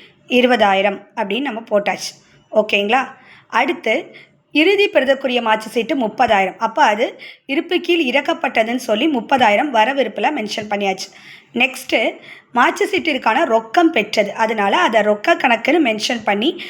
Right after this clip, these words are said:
வரவு சைடு அறுபதாயிரம் காட்டியாச்சு. அடுத்து பெறுதற்குரிய மாற்று சீட்டு மறுக்கப்பட்டது அப்படின்னு இருக்கு. அதையும் நம்ம என்ன பண்ண போறோம், கடனாளிகள் அப்படிங்கிற,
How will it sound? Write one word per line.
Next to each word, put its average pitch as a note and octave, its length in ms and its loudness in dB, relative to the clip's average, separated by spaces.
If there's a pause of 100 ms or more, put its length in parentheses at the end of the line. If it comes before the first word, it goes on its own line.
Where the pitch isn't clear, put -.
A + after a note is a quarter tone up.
(200)
வரவு C#4+ 360 2
சைடு A#3 320 0
அறுபதாயிரம் A3+ 640 0
காட்டியாச்சு. G3+ 520 -4 (420)
அடுத்து C#4 500 -2
பெறுதற்குரிய E4 580 0
மாற்று A3+ 320 -2
சீட்டு A3 300 -2
மறுக்கப்பட்டது A3+ 800 0
அப்படின்னு G#3+ 320 0
இருக்கு. G3 280 0 (440)
அதையும் D4 460 2
நம்ம B3+ 200 2
என்ன B3 140 0
பண்ண C4+ 200 0
போறோம், A3 340 0
கடனாளிகள் C#4+ 760 0
அப்படிங்கிற, B3+ 540 -2